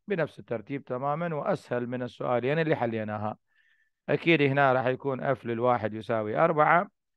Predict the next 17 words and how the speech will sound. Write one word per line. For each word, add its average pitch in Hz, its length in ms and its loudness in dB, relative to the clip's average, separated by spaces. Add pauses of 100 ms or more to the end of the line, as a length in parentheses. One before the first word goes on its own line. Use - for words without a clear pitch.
(280)
و 135 320 2
F - 140 -8
برايم 127 360 0
للواحد 110 480 -4
يساوي 147 440 2
صفر، 147 360 -2
وهذا 123 340 4
السؤال 113 460 0
أيضًا 120 320 0
وزاري. 101 540 -4 (840)
السؤال 247 600 6
الآخر 147 720 6 (760)
هذا 190 420 4
هنا 202 260 2
بمرحلتين. 156 1500 -2
المرحلة 156 500 0
الأولى 160 760 2